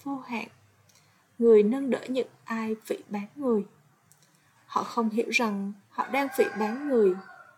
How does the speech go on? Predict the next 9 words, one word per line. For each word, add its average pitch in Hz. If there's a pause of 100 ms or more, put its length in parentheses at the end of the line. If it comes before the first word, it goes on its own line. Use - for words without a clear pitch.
(140)
Họ 220
hạnh 208
phúc 339 (220)
nói 208
rằng 208 (480)
Thượng -
Đế 208 (180)
hiện 208
diện 196